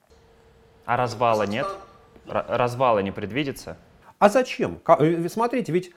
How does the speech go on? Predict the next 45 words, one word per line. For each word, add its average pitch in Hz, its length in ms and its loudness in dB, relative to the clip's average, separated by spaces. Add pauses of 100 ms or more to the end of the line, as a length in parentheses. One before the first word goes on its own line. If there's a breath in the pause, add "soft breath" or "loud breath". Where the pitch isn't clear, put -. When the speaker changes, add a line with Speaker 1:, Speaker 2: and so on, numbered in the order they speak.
(140 soft breath)
Speaker 2:
э, 170 320 2
нужно 214 280 0
хорошо 226 300 2
понимать, 220 420 -2
что, 151 480 -2 (720)
ну, 160 180 0
у 156 180 0
каждого 175 380 2
есть 185 360 -4
свои 143 320 -2
мотивы 143 500 -4
участия 180 520 -6
в 110 60 -4
этом 147 200 -8
союзе, 87 400 -6
да? 120 260 -6 (200 loud breath)
Потому 131 160 -2
что 135 160 -4
там, 135 260 -2
ну, 156 340 -4 (140)
про 135 100 4
Беларусь 160 320 2
вообще 202 300 -4
говорить 113 360 -4
бессмысленно, 101 500 -8
потому 98 180 -6
что, - 100 -14
ну, 120 160 -8 (680)
она 131 220 2
фактически 135 500 -2
уже 131 140 2
оккупирована 117 500 0
российскими 120 460 -4
войсками, 135 540 -4
да, 127 200 -4
и 107 60 -4
там 107 180 -6
Лукашенко 123 440 -6
может 120 220 -8
делать 131 260 -6
вид, 110 100 -6
что - 140 -14
он 104 80 -8
независимый 123 460 -6
президент, 196 460 -8